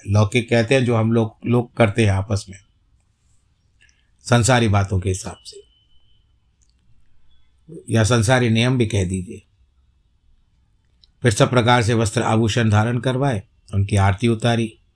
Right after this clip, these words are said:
तीनों लोक की जननी महाल शैल पुत्री सुंदरी शिवा दिव्य वस्त्राभूषणों से सुसज्जित होकर के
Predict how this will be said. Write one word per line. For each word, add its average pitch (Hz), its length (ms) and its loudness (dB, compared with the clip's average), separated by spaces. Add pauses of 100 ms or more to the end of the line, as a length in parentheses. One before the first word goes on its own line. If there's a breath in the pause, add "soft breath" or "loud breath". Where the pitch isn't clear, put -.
(540)
तीनों 165 340 6
लोक 135 320 0
की 120 140 2
जननी 107 600 0 (240)
महाल 117 360 2
शैल 117 280 2
पुत्री 107 400 -2
सुंदरी 107 460 0
शिवा 110 360 0
दिव्य 110 300 2
वस्त्राभूषणों 107 800 0
से 104 160 -6
सुसज्जित 110 580 -2
होकर 117 280 2
के 139 260 0